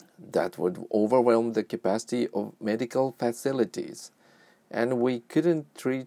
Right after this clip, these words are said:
those who need treatment." He said that people referred by doctors to local health centers for tests were being turned away due to manpower shortages.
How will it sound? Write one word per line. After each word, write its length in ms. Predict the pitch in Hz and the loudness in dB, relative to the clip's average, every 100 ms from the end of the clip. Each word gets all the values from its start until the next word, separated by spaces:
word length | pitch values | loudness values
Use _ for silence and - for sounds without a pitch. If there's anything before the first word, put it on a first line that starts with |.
| - | -6
those 360 | - 117 127 117 - | 2 2 2 -4 -4
who 180 | 120 113 | 0 0
need 420 | 104 113 107 - | 0 -2 -4 -4
treatment." 720 | 107 110 107 80 60 60 - _ _ _ _ _ _ _ _ _ _ _ _ _ _ _ _ _ | 0 0 0 -10 -12 -14 -20 _ _ _ _ _ _ _ _ _ _ _ _ _ _ _ _ _
He 60 | 135 | -8
said 400 | - 196 185 143 | 2 4 4 2
that 340 | 135 131 _ | 0 -2 _
people 440 | 160 170 135 127 | 2 2 0 0
referred 580 | 110 113 - 143 117 110 | 0 0 0 2 2 2
by 320 | 104 104 107 | 0 0 -4
doctors 920 | 110 - - 123 143 - 92 101 - - _ - | -6 -8 -2 -2 -2 -4 -4 -6 -12 -20 _ 0
to 100 | 123 | 4
local 380 | 123 139 131 | 4 4 2
health 340 | 117 131 117 - - | 4 2 0 -4 -18
centers 680 | - - 123 151 127 107 98 | -8 -4 -4 -2 -2 -2 -6
for 220 | - 110 - | -2 -2 -2
tests 580 | - 147 113 - - - _ _ _ _ - | -8 -6 -8 -14 -20 -20 _ _ _ _ -4
were 140 | 139 | -4
being 560 | 123 143 151 165 160 151 | 0 0 0 -2 -4 -4
turned 400 | - 165 170 156 | 0 0 2 2
away 600 | 151 165 156 - 107 127 _ _ _ _ _ - | 2 2 2 -2 -10 -20 _ _ _ _ _ -6
due 200 | 101 113 | 4 4
to 140 | 123 117 | 4 0
manpower 680 | 107 117 120 117 110 120 | 0 -4 -4 -2 0 0
shortages. 920 | 120 - 113 113 - - - - - | -2 0 0 0 -6 -10 -16 -14 -16